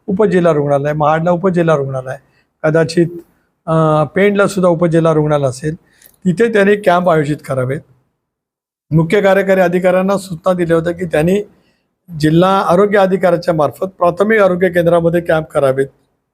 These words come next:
आणि त्याच्यातून दिव्यांगांचं नव्याने ब-, पाहणी करून किंवा त्यांची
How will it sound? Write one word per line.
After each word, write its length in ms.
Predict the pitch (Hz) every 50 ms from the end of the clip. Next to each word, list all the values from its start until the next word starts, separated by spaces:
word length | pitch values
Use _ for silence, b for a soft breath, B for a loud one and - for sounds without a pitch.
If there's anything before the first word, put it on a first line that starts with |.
| _ _ _ _ _ _ _ _ _ _ _ _ _ _ -
आणि 320 | - - 240 - 151 160
त्याच्यातून 680 | 156 175 165 165 170 180 175 190 226 247 254 - B B B B B B B B B _ -
दिव्यांगांचं 880 | 165 160 165 165 185 196 202 190 190 185 180 156 175 185 196 196 196 202 202 - _ _ _ _ -
नव्याने 600 | 160 156 160 175 190 214 220 226 233 233 233 - - - _ _ _ _
ब-, 280 | 190 175 165 165 160 160 - -
पाहणी 360 | 143 147 156 170 180 185 185
करून 360 | 170 - 170 160 175 180 165
किंवा 200 | 175 - 170 165
त्यांची 640 | 160 165 160 156 135 - 170 165 165 160 165 B B